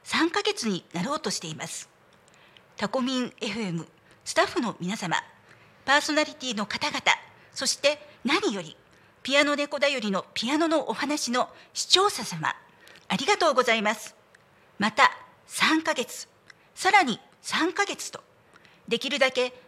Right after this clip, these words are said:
長く続けられるように頑張りますので、よろしくお願いします。さて、今日も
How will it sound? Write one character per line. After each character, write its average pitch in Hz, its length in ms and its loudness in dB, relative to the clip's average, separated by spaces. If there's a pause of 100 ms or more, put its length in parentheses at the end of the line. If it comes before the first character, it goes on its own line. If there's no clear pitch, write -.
長 262 260 2
く 214 180 -8 (180)
続 214 240 -6
け 247 120 2
ら 240 120 2
れ 240 100 2
る 240 100 -6
よ 269 180 0
う 247 40 -2
に 208 180 -4 (220)
頑 262 200 0
張 339 100 4
り 349 100 0
ま 381 100 6
す 359 120 -4
の 269 100 0
で、 - 340 0 (220)
よ 202 100 -2
ろ 262 80 2
し - 100 2
く 277 260 -4
お 196 100 -2
願 247 240 -2
い 254 40 -6
し - 140 -2
ま 233 120 0
す。 - 220 -12 (1300)
さ 349 240 0
て、 - 300 0 (520)
今 294 200 4
日 208 60 2
も - 260 0